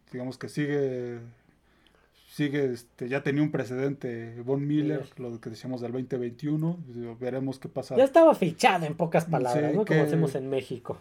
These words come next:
Speaker 1: qué decisión toma Buffalo, y pues va a ser otra baja para Buffalo.
Speaker 2: Otra,
Speaker 1: Otra.
Speaker 2: porque ya
Speaker 1: Venía
Speaker 2: se le
Speaker 1: de una
Speaker 2: lesionó,
Speaker 1: lesión.
Speaker 2: este, venía de una lesión, la
Speaker 1: Ujú.
Speaker 2: temporada pasada se volvió a lesionar.
Speaker 1: No empezó esta temporada, después, este, regresó,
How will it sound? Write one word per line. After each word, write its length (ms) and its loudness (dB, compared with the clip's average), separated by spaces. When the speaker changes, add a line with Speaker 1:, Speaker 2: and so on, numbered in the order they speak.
Speaker 1:
qué 120 2
decisión 540 -4
toma 720 0
Buffalo, 540 2
y 40 -2
pues 240 -6
va 100 -2
a 40 -2
ser 220 2
otra 260 4
baja 340 4
para 180 0
Buffalo. 480 2
Speaker 2:
Otra, 500 8
Speaker 1:
Otra. 240 0
Speaker 2:
porque 260 6
ya 120 12
Speaker 1:
Venía 100 10
Speaker 2:
se 80 12
le 80 12
Speaker 1:
de 60 12
una 180 12
Speaker 2:
lesionó, 480 12
Speaker 1:
lesión. 40 10
Speaker 2:
este, 840 2
venía 260 10
de 80 8
una 160 6
lesión, 480 6
la 80 6
Speaker 1:
Ujú. 80 2
Speaker 2:
temporada 460 6
pasada 380 6
se 120 2
volvió 320 4
a 20 8
lesionar. 600 2
Speaker 1:
No 140 4
empezó 300 2
esta 180 -2
temporada, 840 2
después, 460 -4
este, 400 -10
regresó, 680 0